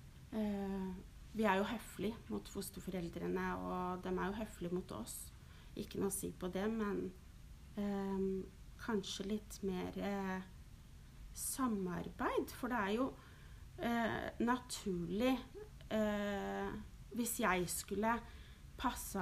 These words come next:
et barn, og ikke visste noe om foreldrene, og bare visste at nei, dem f-, klarer ikke å ha omsorgen, da hadde jeg vært skeptisk til å levere ungen der.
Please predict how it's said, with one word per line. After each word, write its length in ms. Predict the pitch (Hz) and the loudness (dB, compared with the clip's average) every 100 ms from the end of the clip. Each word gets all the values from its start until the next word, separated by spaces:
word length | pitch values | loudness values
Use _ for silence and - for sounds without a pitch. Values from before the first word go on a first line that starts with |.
| 170 | 2
et 180 | 226 214 185 | 2 0 0
barn, 380 | 208 311 269 180 - - - | 4 8 8 6 -2 -10 -4
og 60 | 220 | 0
ikke 200 | 214 202 | 2 2
visste 320 | 220 - 190 | 2 0 4
noe 300 | 220 196 170 | 6 6 4
om 100 | 175 | 2
foreldrene, 640 | 175 208 196 170 175 180 208 | 2 0 0 0 0 4 4
og 180 | 214 190 | 4 4
bare 280 | 202 185 185 | 2 2 0
visste 280 | 196 - | -2 -2
at 160 | 175 - | -4 0
nei, 140 | 180 180 | 0 2
dem 220 | 185 185 | 4 4
f-, 420 | 180 - - - - - | 2 -8 -8 -8 -8 -8
klarer 300 | - 202 175 | 4 6 6
ikke 100 | - | 2
å 60 | 185 | 0
ha 60 | - | 4
omsorgen, 680 | 196 175 - 165 180 226 233 - - - 175 - | 4 4 0 -2 0 2 2 -2 -8 -4 -4 4
da 220 | 185 170 | 8 8
hadde 240 | 175 220 311 | 8 4 6
jeg 140 | 240 | 6
vært 160 | 202 - | 6 2
skeptisk 580 | - 170 - - - - | -4 -6 -4 -4 -4 -4
til 180 | 190 185 | -2 0
å 60 | |
levere 340 | 202 202 180 180 | 2 2 0 2
ungen 280 | 190 180 214 | 4 4 6
der. 240 | 294 302 | 8 6